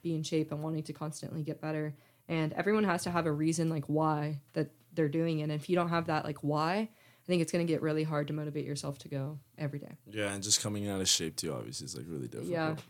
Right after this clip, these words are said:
Speaker 1: and that
Speaker 2: Yeah.
Speaker 1: just
Speaker 2: Do you wanna talk about the next article?
Speaker 1: Yeah, we can move on if you want.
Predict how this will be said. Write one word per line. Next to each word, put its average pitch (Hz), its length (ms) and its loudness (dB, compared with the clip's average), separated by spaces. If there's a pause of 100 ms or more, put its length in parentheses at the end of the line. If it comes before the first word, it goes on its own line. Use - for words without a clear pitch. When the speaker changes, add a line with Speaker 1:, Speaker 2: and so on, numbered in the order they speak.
(300)
Speaker 1:
and 175 120 2
that 185 100 8
Speaker 2:
Yeah. 190 60 4
Speaker 1:
just - 280 0 (240)
Speaker 2:
Do 104 80 -2
you 101 40 4
wanna 107 140 4
talk 107 160 6
about 104 140 6
the 92 80 -2
next 71 220 -4
article? 107 400 -4 (920)
Speaker 1:
Yeah, 170 160 2
we 156 120 0
can 269 180 -4
move 180 140 -2
on 151 140 -4
if 156 140 -10
you 156 80 -8
want. 170 160 -8